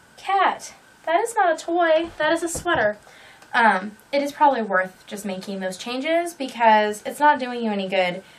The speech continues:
to have a finished product just sitting folded on a shelf, never being used,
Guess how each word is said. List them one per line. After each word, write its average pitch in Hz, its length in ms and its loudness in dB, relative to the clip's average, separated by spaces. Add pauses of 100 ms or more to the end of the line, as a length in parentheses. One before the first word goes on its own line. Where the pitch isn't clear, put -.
(120)
to - 80 -8
have 240 200 6
a 220 200 2
finished 262 420 -2
product 202 440 4
just 196 180 -8
sitting 202 560 -2
folded 202 340 -2
on 196 140 0
a 190 60 -6
shelf, 196 360 0
never 180 260 -2
being 185 300 -6
used, 370 640 0